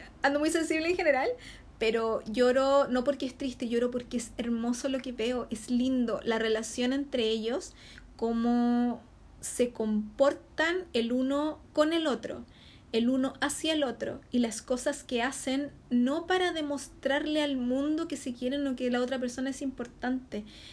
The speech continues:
es para demostrarle a la otra persona que son importantes, eh, hace que se me paren los pelos y que se me llenen los ojos de lágrimas, porque de verdad es muy bonito. Hay ocho episodios de una hora.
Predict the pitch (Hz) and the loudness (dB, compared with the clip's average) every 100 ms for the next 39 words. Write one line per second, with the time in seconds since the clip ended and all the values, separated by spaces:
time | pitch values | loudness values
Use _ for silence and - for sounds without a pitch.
0 | - 254 240 269 254 240 226 214 247 247 | -2 -2 0 0 2 0 -2 -4 0 2
1 | 247 226 208 269 330 262 226 214 233 214 | 2 2 4 4 4 0 -2 -6 -8 -6
2 | 202 214 226 220 208 - 247 240 240 240 | -8 -6 -4 -4 -8 -4 0 2 2 -2
3 | - 247 269 - 349 440 - - - - | -6 -4 -4 -4 -6 -6 -12 -20 -20 -8
4 | 220 208 190 - - - 240 247 240 226 | -2 -2 -2 -6 -10 -4 -4 -2 -4 -4
5 | 214 220 226 220 - - 247 302 302 - | -4 -4 -4 -6 -10 -4 0 0 -2 -6
6 | 240 208 240 277 277 277 285 285 277 254 | -6 0 2 2 2 0 -2 -4 -2 -2
7 | 233 214 214 226 226 226 - 254 - 277 | -4 -4 -6 -6 -6 -6 -8 -10 -8 -4
8 | 277 285 285 277 269 240 214 - - - | -2 0 0 0 -2 -2 -6 -10 -20 -20
9 | - - - 226 247 - 247 254 285 269 | -20 -8 2 2 2 0 -2 -2 -4 -4
10 | - - 240 - - - - - - - | -6 -8 -8 -12 -20 -20 -20 -20 -20 -20
11 | - 247 233 240 220 175 | -12 -2 0 0 -2 -4